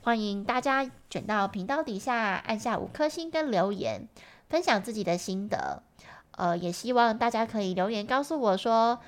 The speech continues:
你觉得你在学英文过程当中遇到最大的困难，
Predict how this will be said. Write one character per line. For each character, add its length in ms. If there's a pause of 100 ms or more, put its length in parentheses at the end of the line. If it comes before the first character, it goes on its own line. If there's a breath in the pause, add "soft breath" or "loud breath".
(280 loud breath)
你 100
觉 100
得 120
你 120
在 160
学 220
英 160
文 140
过 200
程 240
当 280
中 340 (280 loud breath)
遇 100
到 180
最 160
大 140
的 100
困 380
难， 360